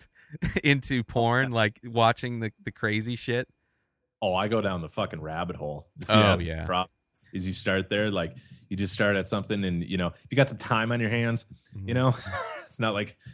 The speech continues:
Speaker 2: you know, you gotta go to work in ten minutes, but you really got some fucking time to spend.
Speaker 1: <laughs>
Speaker 2: Yeah, it's like, Jesus Christ.
Speaker 1: Yeah. <laughs>
Speaker 2: It's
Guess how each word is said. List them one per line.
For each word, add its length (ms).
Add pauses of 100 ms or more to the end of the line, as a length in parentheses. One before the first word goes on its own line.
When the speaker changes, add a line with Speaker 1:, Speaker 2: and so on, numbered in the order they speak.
(140)
Speaker 2:
you 80
know, 60
you 120
gotta 120
go 80
to 60
work 280
in 100
ten 180
minutes, 260
but 120
you 80
really 180
got 140
some 100
fucking 280
time 280
to 60
spend. 480
Speaker 1:
<laughs> 240
Speaker 2:
Yeah, 240
it's 240
like, 200
Jesus 460
Christ. 520 (140)
Speaker 1:
Yeah. 260 (220)
<laughs> 800
Speaker 2:
It's 180